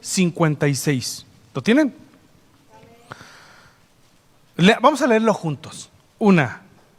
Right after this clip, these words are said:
dos, tres. "Estas bendiciones tuve porque guardé"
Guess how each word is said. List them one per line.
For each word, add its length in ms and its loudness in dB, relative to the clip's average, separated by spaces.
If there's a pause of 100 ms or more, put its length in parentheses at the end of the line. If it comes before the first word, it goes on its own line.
(240)
dos, 400 4 (320)
tres. 380 -14 (640)
"Estas 640 4
bendiciones 1040 4
tuve 680 6 (420)
porque 440 2
guardé" 600 4